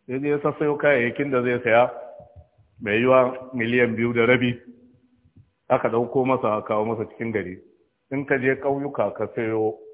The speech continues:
kayan abinci ko dabbobi, za ka same su a can da arha da ɗan sauki. In ka kawo su gari,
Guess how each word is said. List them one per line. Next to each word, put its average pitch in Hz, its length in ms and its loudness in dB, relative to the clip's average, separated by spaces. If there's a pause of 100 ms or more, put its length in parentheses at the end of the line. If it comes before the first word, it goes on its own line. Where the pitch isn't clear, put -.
(140)
kayan 117 440 4
abinci 104 580 -6 (180)
ko 123 180 -2
dabbobi, 113 580 -2
za 127 160 0
ka 117 160 -10
same 107 320 -6
su - 120 -6
a 110 60 -8
can 117 220 -4
da 110 160 0
arha 107 400 0 (420)
da 113 100 -4
ɗan 107 220 -6
sauki. 117 380 -6
In 131 120 -8
ka - 120 -6
kawo 147 480 6
su 139 100 -6
gari, 107 380 -4